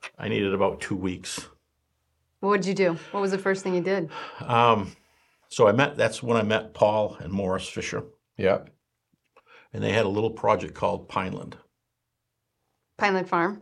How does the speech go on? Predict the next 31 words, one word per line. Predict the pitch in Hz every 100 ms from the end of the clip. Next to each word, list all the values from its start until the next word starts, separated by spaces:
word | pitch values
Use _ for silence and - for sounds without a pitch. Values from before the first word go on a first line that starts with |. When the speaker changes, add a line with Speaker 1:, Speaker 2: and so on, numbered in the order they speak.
| _
Speaker 1:
Pineland | 160 156 113
Farm. | - - -
Speaker 2:
<laughs> |
Speaker 3:
Yeah, | 294 101 104
but | 95 - -
this | 156 156
was | -
Speaker 2:
Never | 262 277
Speaker 3:
before | 165 160
Speaker 2:
heard | 147
of |
Speaker 3:
it | 131
Speaker 2:
it. |
Speaker 3:
was | 127
Pineland | 135 127 113 101
Farm. | 120 113 95 330 - -
Speaker 2:
<laughs> | _ _ _
Speaker 1:
Yeah, | - - - _ _ _ -
uh, | 101 92 -
that | - -
little | - 113
project. | 113 120 101 98 - - - 98
And | 95 90 85 78 - - - - _
I | -
met | 95 104
with | 107 98
them, | 101 104 104 - _ _ _ _ -
and | 101 101 92 101
we | 98
went | 101 95
out | 98 98 -